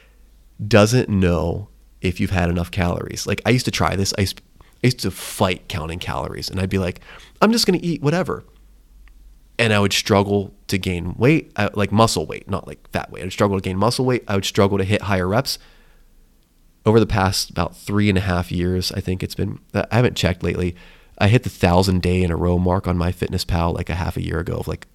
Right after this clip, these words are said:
consist-, every single day logging in. Since then, it's been a steady upward climb because I've had that accountability. So guys, I'm telling you, the way forward,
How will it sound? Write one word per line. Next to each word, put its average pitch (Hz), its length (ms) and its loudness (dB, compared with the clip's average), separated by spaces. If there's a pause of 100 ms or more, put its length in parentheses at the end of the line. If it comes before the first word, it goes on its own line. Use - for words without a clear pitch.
(140)
consist-, - 420 -4
every 92 220 0
single 90 240 -2
day 87 180 -2
logging 85 320 -2
in. 90 200 -4 (800)
Since 120 220 2
then, 143 260 4 (380)
it's 160 100 -4
been 185 140 2
a 165 40 2
steady 113 320 2
upward 110 280 2
climb - 340 -6 (1200)
because 104 260 2
I've 98 60 0
had 95 160 2
that 90 100 2
accountability. 92 520 0
So 95 120 0
guys, 95 320 4
I'm 98 120 -4
telling 92 300 2
you, 87 160 -6 (520)
the 95 100 2
way 107 160 8
forward, 104 460 4